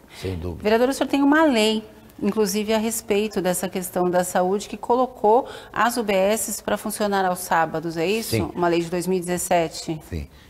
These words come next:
Speaker 1: Eu tenho uma lei aonde todas as U B S são obrigadas a abrir aos sábados. Só que a lei também dá uma flexibilidade pro prefeito, porque ele vai ter que contratar uma nova equipe.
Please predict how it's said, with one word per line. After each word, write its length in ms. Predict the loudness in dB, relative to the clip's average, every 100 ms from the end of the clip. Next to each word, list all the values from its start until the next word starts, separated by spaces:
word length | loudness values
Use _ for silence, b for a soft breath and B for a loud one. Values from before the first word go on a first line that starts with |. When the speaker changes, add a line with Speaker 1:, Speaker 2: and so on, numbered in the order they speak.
| -12
Speaker 1:
Eu 100 | -4
tenho 140 | 0
uma 120 | 0 2
lei 320 | 4 4 2
aonde 540 | 0 2 2 0 -2 -6 0
todas 340 | 2 4 2
as 60 | 2
U 40 |
B 140 | 2 2
S 180 | 2
são 120 | 0 0
obrigadas 360 | 0 0 0
a 40 | 2
abrir 160 | 2
aos 120 | 2
sábados. 520 | 2 0 0 -4 -12 -20 B B B B -6
Só 200 | -2 0
que 120 | 2
a 40 |
lei 140 | 2 2
também 440 | 0 0 -2 -4 B B -4
dá 100 | 0
uma 160 | 0
flexibilidade 920 | 0 0 0 -2 0 2 2 2 0
pro 120 | -4 -4
prefeito, 560 | -4 0 2 2 0
porque 240 | -6 -2 0
ele 220 | 2 2
vai 140 | 2
ter 160 | 2 0
que 120 | -2
contratar 680 | -4 -4 -2 -4 0 0 2
uma 180 | 2 4
nova 280 | 4 4 2
equipe. 580 | 2 0 0 -8 B